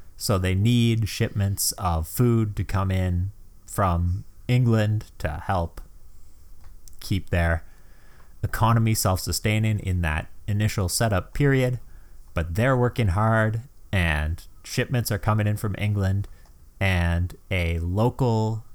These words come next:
council is set up. The official council, run by the Sierra Leone Company, is all white, but an unofficial, actually democratically elected black council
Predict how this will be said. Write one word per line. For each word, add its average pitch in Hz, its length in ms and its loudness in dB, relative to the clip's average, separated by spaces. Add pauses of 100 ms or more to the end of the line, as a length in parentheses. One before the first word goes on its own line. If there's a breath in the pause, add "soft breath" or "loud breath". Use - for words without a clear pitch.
(200)
council 131 560 -2
is 95 140 -2
set 101 260 0
up. 95 300 -4 (120)
The 95 200 -2
official 90 760 0 (220)
council, 98 680 -2 (260)
run 104 320 2
by 98 140 2
the 90 80 -2
Sierra 95 320 0
Leone 101 280 0
Company, 85 420 -2
is 80 120 -2
all 92 280 -4
white, 95 380 -2 (800 soft breath)
but 92 120 0
an 90 220 0
unofficial, 113 840 2 (200)
actually 107 640 0
democratically 101 840 -2
elected 95 720 0 (240)
black 107 640 -6
council 82 580 -2